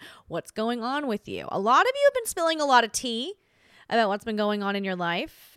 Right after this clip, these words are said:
uh, recently, and I'm here for it. Um, everyone's getting ghosted.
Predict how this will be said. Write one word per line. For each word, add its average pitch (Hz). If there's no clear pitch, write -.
uh, 214
recently, 240
and 208
I'm 196
here 214
for 117
it. 123
Um, 175
everyone's 277
getting 202
ghosted. 170